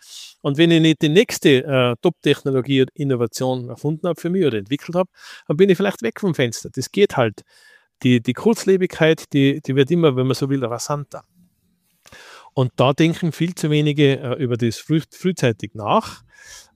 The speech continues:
äh, nehmen nicht, nicht Rücksicht darauf, äh, sind natürlich, wenn sie Erfolg haben, dann auch erfolgsverwöhnt, wie man so schön sagt,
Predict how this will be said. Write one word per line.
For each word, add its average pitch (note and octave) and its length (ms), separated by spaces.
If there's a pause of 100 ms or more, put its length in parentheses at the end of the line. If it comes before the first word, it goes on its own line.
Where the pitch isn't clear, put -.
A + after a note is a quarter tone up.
äh, C3 200 (800)
nehmen D3 500
nicht, C3 240
nicht C#3+ 280
Rücksicht E3+ 440
darauf, G3+ 540 (500)
äh, C#3 320
sind E3+ 380
natürlich, C#3 440
wenn B2+ 140
sie C3 120
Erfolg C#3+ 420
haben, A#2 240
dann A2 180
auch F#2 160
erfolgsverwöhnt, F#3 920
wie G3 60
man F#3 120
so F3 100
schön G3 220
sagt, - 400